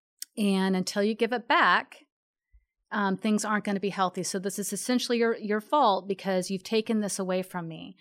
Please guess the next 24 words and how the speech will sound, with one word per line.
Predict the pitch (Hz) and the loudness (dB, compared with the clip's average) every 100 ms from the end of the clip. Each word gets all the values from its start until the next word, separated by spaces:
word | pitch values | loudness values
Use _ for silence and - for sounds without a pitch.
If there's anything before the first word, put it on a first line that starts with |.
| - _ | -20 _
What | 214 220 | -2 0
do | 262 | 0
you | 311 | -2
say | - 233 247 | -2 0 -2
to | 247 202 | -2 -2
that? | 180 180 175 175 214 | 0 2 0 -2 -4
We, | 226 | -2
this | 247 220 240 254 | -2 -2 -4 -2
is | 254 | -2
something | 240 233 214 | -2 -2 -2
that | 196 190 | -2 -2
is | 180 - | -6 -6
actually | 196 208 233 | -6 -6 -6
fairly | 220 196 185 | -4 -2 -2
common | 185 190 226 190 | -2 -2 0 -2
in | |
this | 170 165 | -4 -8
process. | - 170 - 170 - | -6 -6 -6 -10 -6
What | 214 | -4
do | 240 | -4
you | |
say | 269 196 190 | -4 -2 -4
to | 202 190 | -4 -4
that | 175 170 | -2 -2